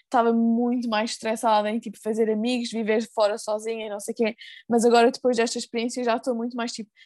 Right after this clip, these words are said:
excitada de conhecer pessoas, tipo, ir só falar com as pessoas, portanto eu acho que mudou muito o meu mindset de fazer amigos n-,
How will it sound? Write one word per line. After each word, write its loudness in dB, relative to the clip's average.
excitada 4
de -8
conhecer 0
pessoas, 2
tipo, -8
ir -4
só -4
falar -2
com -10
as -8
pessoas, 0
portanto -4
eu 4
acho 2
que -8
mudou -2
muito -6
o -6
meu -4
mindset -4
de -6
fazer 2
amigos 0
n-, -6